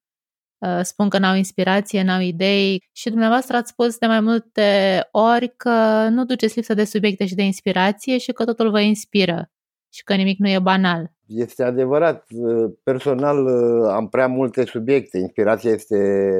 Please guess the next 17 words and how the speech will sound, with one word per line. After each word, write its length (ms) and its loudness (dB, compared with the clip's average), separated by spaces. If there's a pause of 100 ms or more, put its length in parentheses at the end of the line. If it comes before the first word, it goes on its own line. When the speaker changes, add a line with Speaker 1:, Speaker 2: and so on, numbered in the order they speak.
(160)
Speaker 2:
permanentă 680 -2
pentru 260 -6
că 480 0 (680)
mă 320 0
inspir 640 0
din 320 -2
viața 380 0
de 140 0
zi 180 -2
cu 160 -4
zi, 280 -2
din 260 -2
memoria 580 2
mea, 240 -2
din 280 -4
lucruri 320 -2
care, 360 0